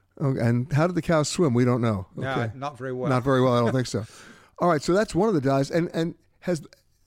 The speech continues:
Speaker 1: the wood's not all rotten?
Speaker 2: Uh, no, surprisingly not. There's a, uh, I've seen a steam gauge from, uh, uh, eighteen forty-one. Yeah.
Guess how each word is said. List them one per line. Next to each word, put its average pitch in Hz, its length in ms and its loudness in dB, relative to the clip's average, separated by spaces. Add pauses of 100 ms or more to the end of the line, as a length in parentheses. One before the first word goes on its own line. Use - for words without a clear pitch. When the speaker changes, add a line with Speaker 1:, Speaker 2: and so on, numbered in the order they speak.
(160)
Speaker 1:
the 147 120 0
wood's 185 260 2
not 185 160 2
all 151 160 2
rotten? 147 360 -2 (640)
Speaker 2:
Uh, 170 320 -2
no, 220 400 -2
surprisingly 170 680 -6
not. 185 300 -6
There's 151 180 -8
a, 131 220 -2 (100)
uh, 120 380 -4
I've 120 100 -12
seen 175 180 -6
a 135 40 -8
steam 180 340 -6
gauge 117 380 -6
from, 117 320 -12
uh, 110 240 -8 (720)
uh, 110 320 -8
eighteen 147 380 -10
forty-one. 147 800 -8 (640)
Yeah. 143 360 -8